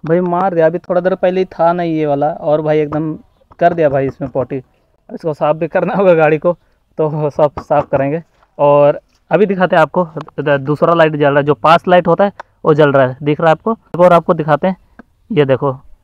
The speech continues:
भाई ये जल रहा है, लेकिन जो automatic वाला है वो जल नहीं रहा है। चेक कराएंगे और जाने वाले हैं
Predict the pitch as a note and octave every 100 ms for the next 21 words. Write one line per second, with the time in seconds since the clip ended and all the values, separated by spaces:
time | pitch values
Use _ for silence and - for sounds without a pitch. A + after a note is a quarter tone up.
0 | _ - - E3 F3+ F3 G3 F3 C3 C#3+
1 | D3 F#3 F#3+ - D#3 E3 E3 F#3+ F#3+ F3
2 | F3 F#3+ G#3+ _ _ F3 E3 F3+ E3+ D3
3 | C3+ B2 B2 _ _ D#3 - A3 D3 D#3+
4 | F3+ - - - C3+ C#3 D#3 E3+ F#3+ E3+
5 | E3+ F3 F#3